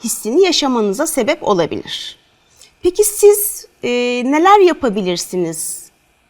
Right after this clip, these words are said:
e, bu şikayetlerin önüne geçebilmek için?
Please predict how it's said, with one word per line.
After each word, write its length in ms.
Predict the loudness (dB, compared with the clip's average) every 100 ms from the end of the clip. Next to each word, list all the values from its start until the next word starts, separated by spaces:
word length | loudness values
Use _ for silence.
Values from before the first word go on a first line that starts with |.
| _ -4
e, 420 | -2 -2 -2 -4
bu 100 | -2
şikayetlerin 760 | -2 0 2 2 2 2 0 2
önüne 300 | 0 0 0
geçebilmek 720 | -2 -4 -6 -6 -6 -8 -10
için? 260 | -8 -6